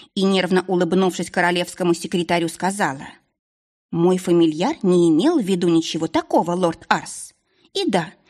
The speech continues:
мы постараемся вести себя разумно. Где, говорите, ожидают портные?» Посверлив нас изучающим взглядом, секретарь кивнул и вызвался нас проводить к покоям.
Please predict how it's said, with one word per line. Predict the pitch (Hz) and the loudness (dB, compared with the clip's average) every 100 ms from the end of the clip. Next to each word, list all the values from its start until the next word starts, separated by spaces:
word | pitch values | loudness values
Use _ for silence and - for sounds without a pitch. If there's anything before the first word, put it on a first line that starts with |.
| - - | -20 -6
мы | 202 208 | 0 0
постараемся | 202 - 180 165 262 415 339 190 | -2 -4 -2 0 0 2 0 -2
вести | 175 208 - | -6 -6 -8
себя | - 170 175 | -8 -4 -2
разумно. | 240 185 170 156 - - _ _ _ _ _ | -2 0 0 -2 -4 -16 _ _ _ _ _
Где, | 160 156 156 160 | -4 -2 -4 -2
говорите, | 185 269 349 330 | 0 0 -2 -4
ожидают | - 339 349 311 330 320 | -4 -4 -2 0 -2 -2
портные?» | 320 320 302 294 277 294 - _ _ _ _ _ _ _ _ _ _ | -6 2 2 4 0 -6 -14 _ _ _ _ _ _ _ _ _ _
Посверлив | 185 185 175 165 151 247 - | -6 -4 -2 -2 0 -2 -2
нас | 185 180 185 | 0 0 -2
изучающим | 196 180 180 - 156 165 - | -6 -6 -6 -4 -4 -4 -6
взглядом, | 185 226 233 143 - - _ - - | -6 -2 -2 -4 -12 -20 _ -20 -20
секретарь | - 311 330 330 403 392 | -8 -4 -2 0 0 -4
кивнул | - 170 151 175 320 | -2 0 2 2 0
и | 320 196 | 0 0
вызвался | 202 180 180 185 180 | 0 0 -2 -2 0
нас | 175 185 | 0 0
проводить | - 175 180 175 - | -4 0 0 -2 -6
к | |
покоям. | - 247 269 151 - | -8 -4 -2 -2 -4